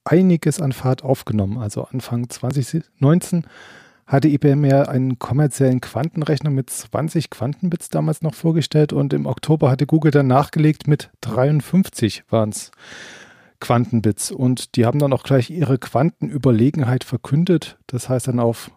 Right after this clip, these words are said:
Neudeutsch die Quantum Supremacy. Und, ähm, das bedeutete in dem speziellen Fall, dass die in zwanzig,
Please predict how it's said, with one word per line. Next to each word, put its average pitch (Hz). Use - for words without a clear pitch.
Neudeutsch 131
die 120
Quantum 143
Supremacy. 160
Und, 135
ähm, 123
das 120
bedeutete 135
in 117
dem 131
speziellen 135
Fall, 131
dass 131
die 147
in 135
zwanzig, -